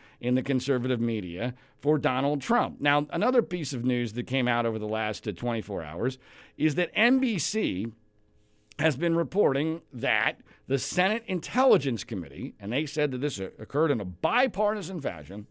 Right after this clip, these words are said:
the Senate Intelligence Committee has, uh, concluded and released a report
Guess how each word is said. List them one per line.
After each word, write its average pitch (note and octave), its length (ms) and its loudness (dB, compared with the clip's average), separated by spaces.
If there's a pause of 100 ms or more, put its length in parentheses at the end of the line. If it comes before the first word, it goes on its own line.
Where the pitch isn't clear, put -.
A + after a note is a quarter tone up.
(600)
the A#2+ 120 -4
Senate A3 340 0
Intelligence E3+ 520 -2
Committee F2 400 -8 (440)
has, C3 640 -2
uh, A#2+ 180 -2
concluded C#3+ 640 0
and A#2 160 0
released A#2+ 360 -2
a D3 60 -2
report G2+ 440 -4